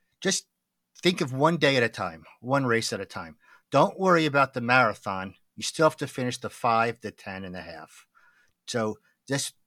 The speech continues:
get done with the race that you're in. You know, if you just don't overthink about, "I gotta finish the marathon."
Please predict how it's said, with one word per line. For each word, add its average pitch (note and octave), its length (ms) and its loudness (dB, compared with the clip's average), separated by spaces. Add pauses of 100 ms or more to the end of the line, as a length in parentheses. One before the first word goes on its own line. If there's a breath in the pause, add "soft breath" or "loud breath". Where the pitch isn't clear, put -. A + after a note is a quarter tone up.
(240)
get D3+ 220 0 (220)
done C3 200 2
with B2 120 -6
the A2+ 100 -6
race A2 300 -4
that G2 180 -8
you're G2 180 -10
in. E2+ 160 -14 (600)
You A2 80 -6
know, A2+ 160 0
if A#2 160 -6
you G2+ 80 -14 (960)
just C3 240 -6
don't C#3+ 240 2 (260)
overthink C3+ 1200 -4
about, A#2 420 0
"I G#2+ 200 -4 (100)
gotta B2+ 300 4
finish B2 360 -4
the A2 120 -8
marathon." G#2+ 640 0